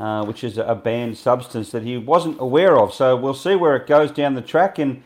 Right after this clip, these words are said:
and what happens with those horses, 'cause they were kicking off their winter campaigns, really, Prince of Boom and, and, uh, Star Tontes, et cetera. So, uh, we'll have to see what happens in the, uh,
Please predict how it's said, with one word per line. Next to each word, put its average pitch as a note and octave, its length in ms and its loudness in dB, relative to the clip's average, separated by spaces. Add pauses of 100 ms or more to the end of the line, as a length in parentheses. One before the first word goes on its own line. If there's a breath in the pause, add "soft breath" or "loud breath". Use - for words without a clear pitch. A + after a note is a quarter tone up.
(440 soft breath)
and C#3 140 -4
what D#3+ 100 0
happens D#3 280 -2
with C3+ 80 -8
those C3+ 240 2
horses, D3+ 380 0
'cause C3 160 -6
they C#3 60 4
were C3 100 4
kicking C3+ 360 -4
off C3 180 -2
their B2+ 140 2
winter C3+ 260 0
campaigns, C3+ 680 -4
really, C#3+ 180 -4
Prince C#3+ 320 -6
of G#2+ 120 -16
Boom D3 300 0
and, G#2+ 220 -6
and, A2 260 -4
uh, A2 80 -2
Star B2 380 2
Tontes, C#3 680 2 (440 soft breath)
et A#2 100 -2
cetera. D3+ 460 -2
So, C#3 480 4
uh, C3 180 4
we'll C3 100 -4
have E3+ 120 -6
to C3+ 80 -16
see D3+ 140 -4
what C#3 120 2
happens C3+ 360 -2
in B2 100 -2
the, B2 260 -2
uh, A2+ 120 2